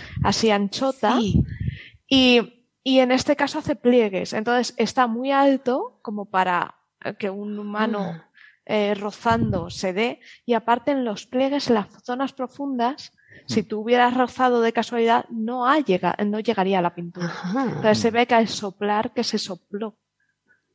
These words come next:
Speaker 1: porque entró en esas cavidades. Es
Speaker 3: Claro.
Speaker 1: súper, eh, es interesante también por eso, por
Speaker 2: Que no hay manera de que sea un accidente.
Speaker 1: No.
Speaker 2: Que alguien lo tuvo que hacer.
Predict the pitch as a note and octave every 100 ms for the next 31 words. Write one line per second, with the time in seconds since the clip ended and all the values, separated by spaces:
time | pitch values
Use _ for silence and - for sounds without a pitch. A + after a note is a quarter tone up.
0 | _ - G3+ G3+ G3 F#3+ - A#3 B3+ G3+
1 | G#3 G#3+ G3 - - G3+ F#3+ F3+ F3 E3+
2 | D#3 - _ _ _ _ _ _ _ A3+
3 | - - F3+ B3+ A#3 - A3 G#3 G#3 G3
4 | F#3 - - - _ - - B3+ A#3+ A3+
5 | G3+ G3+ A3 A#3+ B3+ A3+ G3 G3+ G#3+ A3+
6 | G3 G#3+ - F3+ E3+ F3+ - - - _
7 | _ _ _ _ _ - G3 F3 F3+ F#3+
8 | G3 G#3 A3+ - - F3+ F#3+ F#3 - C#3+
9 | F3 F#3+ - - - G#3+ G#3 - _ _
10 | _ _ - D#3+ D#3+ F3+ G3+ F3 E3+ E3+
11 | F3 G3+ F3 F3 F#3+